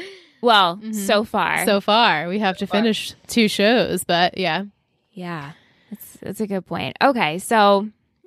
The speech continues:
Speaker 1: obviously I won't say my piece because
Speaker 2: <laughs>
Speaker 1: I do know. I do know who's Endgame.
Speaker 2: Yeah, yeah.
Speaker 1: Kim says, "I like how this show is not afraid to tackle real issues.
Speaker 2: Mm.
Speaker 1: Do you think Coach Mac will resign due to the players refusing to play?"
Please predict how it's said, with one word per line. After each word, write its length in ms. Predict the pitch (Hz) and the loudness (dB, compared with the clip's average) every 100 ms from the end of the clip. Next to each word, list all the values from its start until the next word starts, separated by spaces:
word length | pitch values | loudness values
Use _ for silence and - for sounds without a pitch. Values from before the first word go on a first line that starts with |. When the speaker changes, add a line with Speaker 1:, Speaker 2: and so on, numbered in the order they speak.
| - | -10
Speaker 1:
obviously 440 | 175 170 175 180 | -8 -6 -8 -6
I 100 | 165 | -6
won't 320 | 160 160 151 - | -6 -6 -8 -12
say 240 | - 151 156 | -12 -10 -10
my 140 | 151 | -12
piece 400 | - 117 151 - | -12 -12 -12 -2
because 440 | 254 - - 202 - | -2 -2 -4 -6 -2
Speaker 2:
<laughs> 40 | |
Speaker 1:
I 600 | 233 - 320 294 214 - | -4 0 0 0 0 0
do 80 | 269 | 0
know. 420 | 302 233 180 180 - - | 0 0 0 -4 -8 -6
I 100 | 240 | -6
do 160 | 247 | -4
know 140 | 240 208 | -2 -2
who's 180 | 196 185 | -4 -8
Endgame. 240 | 160 208 | -8 -6
Speaker 2:
Yeah, 260 | 196 - - | -4 -4 -6
yeah. 340 | - - 208 - _ _ _ _ - | -10 -8 -10 -14 _ _ _ _ -2
Speaker 1:
Kim 240 | 330 392 | 2 2
says, 340 | 392 262 233 202 | 2 4 4 2
"I 100 | 214 | -2
like 220 | 220 226 | 0 0
how 180 | 262 254 | 0 0
this 160 | 262 277 | 0 0
show 280 | - 175 175 | -2 -2 -2
is 120 | 185 | -2
not 200 | 180 175 | -4 -4
afraid 360 | - 180 180 | -4 -4 -4
to 80 | 196 | -4
tackle 420 | - 170 165 170 | -6 -6 -4 -6
real 260 | 175 160 160 | -6 -6 -6
issues. 540 | - 175 - 170 165 202 | -4 -4 -2 -2 -2 -2
Speaker 2:
Mm. 280 | 196 180 165 | -4 -8 0
Speaker 1:
Do 120 | 233 | 2
you 120 | 262 | 2
think 300 | 285 320 320 | 2 0 0
Coach 400 | - 226 208 - | 0 0 0 -2
Mac 420 | 202 220 233 214 185 | -2 2 2 0 -4
will 100 | 185 | -2
resign 680 | 185 180 196 190 185 180 | 0 0 2 4 4 2
due 180 | 180 180 | 0 -2
to 140 | - 185 | -2 -4
the 80 | 185 | -4
players 420 | - 160 156 160 | -6 -8 -8 -10
refusing 460 | 170 - 151 156 | -12 -10 -10 -10
to 100 | 151 | -12
play?" 540 | - - 165 - - | -16 -10 -6 -4 -4